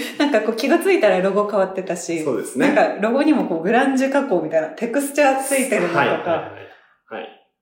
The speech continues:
Speaker 1: あとはあの、閲覧数上限ついたなとか、
Speaker 2: うん。
Speaker 1: あとはアップデート見てると、エーアイとか、
Speaker 2: はい。
Speaker 1: バイオメトリクス情報とか、
Speaker 2: はい。
Speaker 1: 採用機能も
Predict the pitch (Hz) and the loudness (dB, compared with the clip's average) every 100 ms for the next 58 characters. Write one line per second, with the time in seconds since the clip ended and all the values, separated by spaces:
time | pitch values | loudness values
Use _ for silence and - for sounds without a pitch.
0 | _ _ 208 202 185 165 175 175 170 170 | _ _ -8 -2 0 0 -2 -4 -6 -8
1 | 160 - - 190 302 330 - 202 202 202 | -10 -12 -10 -2 2 2 0 -2 -2 -2
2 | 226 196 202 190 160 165 180 - - - | -2 -4 -4 -6 -6 -6 -6 -8 -16 -10
3 | 165 160 147 120 113 - _ _ _ _ | -6 -4 -6 -6 -10 -16 _ _ _ _
4 | _ _ _ _ _ _ 190 175 160 151 | _ _ _ _ _ _ -16 -10 -6 -6
5 | - - 240 269 269 269 277 190 151 151 | -6 -6 -2 0 2 0 0 -2 -6 -8
6 | 143 139 - _ _ _ _ _ - 240 | -10 -12 -18 _ _ _ _ _ -4 2
7 | 254 262 240 160 - 156 214 - - - | 4 4 2 -2 -4 -6 -6 -12 -20 -8
8 | 127 104 - 214 226 220 214 202 196 202 | -4 -4 -4 -2 -2 -2 -4 -4 -4 -4
9 | - 208 190 185 170 - - - - 190 | -6 -8 -4 -2 -4 -8 -12 -12 -12 -10
10 | 247 - 127 214 214 208 202 233 190 147 | -10 -10 -4 -2 -2 -4 -4 -4 -4 -6
11 | 143 202 | -8 -14